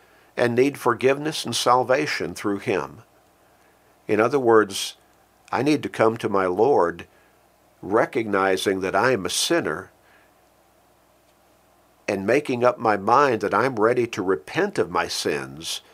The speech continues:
because I know I need forgiveness. Now, for some people, to humble themselves to the point where they identify themselves as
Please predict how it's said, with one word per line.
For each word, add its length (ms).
because 340
I 120
know 580
I 140
need 600
forgiveness. 1040
Now, 220
for 180
some 280
people, 540
to 140
humble 320
themselves 580
to 100
the 100
point 460
where 80
they 280
identify 600
themselves 560
as 220